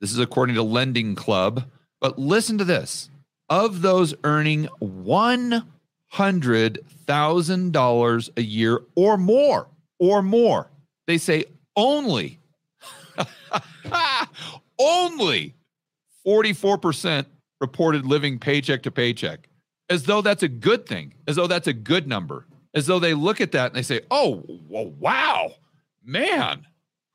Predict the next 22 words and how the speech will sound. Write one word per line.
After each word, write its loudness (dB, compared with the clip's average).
whew, 4
I -4
knew 0
the 2
economy 0
was 2
on -2
fire, -2
but 0
I 0
didn't 0
think -6
it -2
was -6
doing 0
this -2
well." -2
Only 0
forty-four 0
percent -2
of -4
people 0